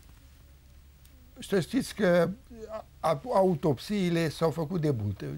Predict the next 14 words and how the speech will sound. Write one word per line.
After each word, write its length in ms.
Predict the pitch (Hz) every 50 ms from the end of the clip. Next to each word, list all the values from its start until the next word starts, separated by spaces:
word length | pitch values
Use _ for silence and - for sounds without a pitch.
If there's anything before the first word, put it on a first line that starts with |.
| 160 180 175
de 80 | 143 127
multă 360 | 123 139 117 98 98 110 101
vreme, 360 | 92 98 90 87 82 87 90 92 107 110 123
deci, 240 | 117 107 - - -
e, 180 | 147 143 147 180 - - - - -
sute 300 | - 233 226 185 - 135
de 160 | 147 180 165
ani 160 | 110 104 107 113 - - - - 160 165 156 147 143 123 113
de 60 | - - -
când 120 | - 139 131 - - - - - - - - - -
se 100 | - -
fac 280 | 104 - 139 113 90 -
autopsii 600 | 120 117 110 101 - - - - - - 208 220
și 260 | 190 - 190 196 190